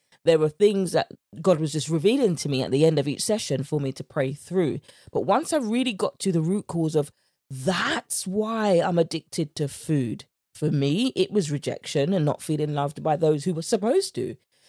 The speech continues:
So when I turned to food, food was always there, right? Food is one thing that's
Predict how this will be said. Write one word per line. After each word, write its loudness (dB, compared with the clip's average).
So 4
when 2
I 4
turned -2
to -8
food, -4
food -2
was 2
always 4
there, 0
right? 0
Food 2
is 0
one -2
thing 4
that's -8